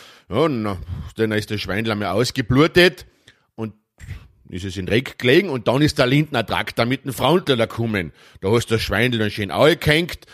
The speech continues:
das ist dann zerteilt worden, die Saudams sind auf den Misthaufen geschmissen worden,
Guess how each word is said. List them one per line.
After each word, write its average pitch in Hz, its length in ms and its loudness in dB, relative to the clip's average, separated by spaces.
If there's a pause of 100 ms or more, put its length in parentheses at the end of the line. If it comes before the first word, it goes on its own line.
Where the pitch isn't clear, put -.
(140)
das 101 160 -8
ist 120 180 -2
dann 98 140 -2
zerteilt 131 560 0
worden, 147 340 4 (240)
die 104 140 -2
Saudams 135 640 2
sind 113 160 -2
auf 98 140 -2
den 110 100 -6
Misthaufen 131 580 0
geschmissen 131 640 -2
worden, 139 400 2